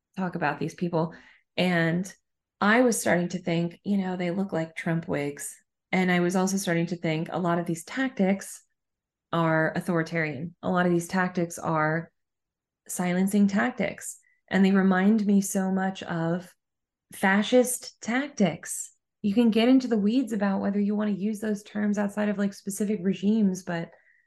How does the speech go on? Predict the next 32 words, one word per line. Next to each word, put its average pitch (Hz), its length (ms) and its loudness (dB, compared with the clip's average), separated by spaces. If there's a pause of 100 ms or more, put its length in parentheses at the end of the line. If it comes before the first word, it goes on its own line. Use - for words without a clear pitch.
(840)
there's 202 240 0
patterns. 190 840 0 (160)
And 180 420 0 (580)
that's, 202 260 2
that's 226 380 0
what 262 140 4
I've 262 180 4
been 285 220 4
talking 233 380 0
about 185 160 2
on 185 60 0
my 175 100 0
channel 196 360 -2
too. 208 500 -6 (680)
I 196 100 0
kind 240 260 0
of 214 200 -4
politicize 214 960 2 (600)
spirituality 190 1200 -2
conversations. - 880 -4
<laughs> - 40 -20
That's, 208 280 2 (260)
that's - 840 -4
what 208 100 4
I 208 80 6
did 202 320 4
on 202 120 6
my 185 120 6
channel 175 380 -2
the 151 100 -8
whole 151 160 -6
time. - 320 -8